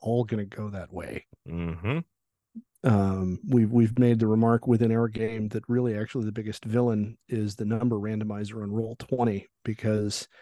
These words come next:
Speaker 1: uh, there are some nights that literally everybody in our group has a hard time rolling higher than ten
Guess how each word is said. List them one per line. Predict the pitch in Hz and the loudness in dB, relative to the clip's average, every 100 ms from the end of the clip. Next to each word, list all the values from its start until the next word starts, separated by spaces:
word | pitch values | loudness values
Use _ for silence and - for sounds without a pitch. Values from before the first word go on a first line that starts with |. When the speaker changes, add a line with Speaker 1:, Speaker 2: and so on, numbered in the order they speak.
| - _ _ _ _ _ _ | -20 _ _ _ _ _ _
Speaker 1:
uh, | - 110 | 0 2
there | 107 110 107 | 4 4 4
are | 98 | 2
some | 135 117 | 2 4
nights | 113 110 - | 4 0 -4
that | 110 101 | -6 -4
literally | 139 131 123 120 117 113 110 | 0 2 2 2 0 -2 -2
everybody | 113 110 110 | -2 -2 -2
in | 107 | -4
our | 104 | -6
group | 107 110 107 | -6 -6 -4
has | 107 107 | -2 -4
a | |
hard | 107 110 107 | -4 -6 -6
time | - 107 | -6 -6
rolling | 110 113 104 | -4 -2 -4
higher | 98 113 101 92 | -2 0 0 -4
than | 90 | -6
ten | 90 101 87 73 | -8 -8 -8 -12